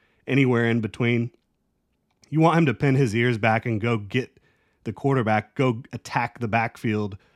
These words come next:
but he can play stout football at the point of attack as well. Uh, you drop him in there in the middle of that defensive front with a Devon Hamilton, a healthy Devon Hamilton, hopefully, Josh Allen, Trayvon Walker.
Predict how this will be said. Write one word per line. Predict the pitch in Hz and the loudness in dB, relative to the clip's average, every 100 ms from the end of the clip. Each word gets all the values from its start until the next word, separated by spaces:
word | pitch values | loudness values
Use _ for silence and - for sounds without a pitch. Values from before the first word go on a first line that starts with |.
| _ - | _ -6
but | 151 | 0
he | |
can | 165 185 | 2 2
play | 160 143 | 2 0
stout | - 123 - | 2 0 0
football | 123 120 110 | -4 -2 -4
at | |
the | 104 | -4
point | - 113 | -4 -4
of | 107 | -4
attack | 98 113 107 104 | -6 -6 -6 -8
as | 85 | -12
well. | 95 95 - _ _ _ _ _ _ - | -12 -14 -16 _ _ _ _ _ _ -14
Uh, | 95 92 92 | -10 -8 -8
you | 113 | -6
drop | 117 135 131 | 0 2 2
him | 151 123 | 0 0
in | 127 | 0
there | 123 127 120 120 - | -2 -2 -4 -8 -12
in | 123 117 | -10 -6
the | |
middle | 120 120 123 | -4 -2 -2
of | 113 | -2
that | 123 104 | -2 -4
defensive | 120 - 123 113 107 | -8 -6 -6 -6 -8
front | - 131 123 - _ _ _ _ | -6 -4 -4 -10 _ _ _ _
with | 120 113 | -8 -6
a | |
Devon | 110 107 120 117 | -4 0 0 0
Hamilton, | 127 123 120 139 | 0 -2 -2 -6
a | 98 | -6
healthy | 92 147 131 135 | -6 -4 -2 -2
Devon | 127 120 127 135 | -4 -2 -2 -2
Hamilton, | 143 139 135 151 | -2 -2 -2 -2
hopefully, | 139 135 139 139 135 - _ _ _ _ _ | -2 -2 -4 -4 -6 -10 _ _ _ _ _
Josh | 110 123 - | -4 -4 0
Allen, | 131 127 123 | 0 0 -2
Trayvon | 113 127 120 120 117 | -4 -4 -2 -2 -2
Walker. | 117 127 123 120 | -4 -6 -8 -10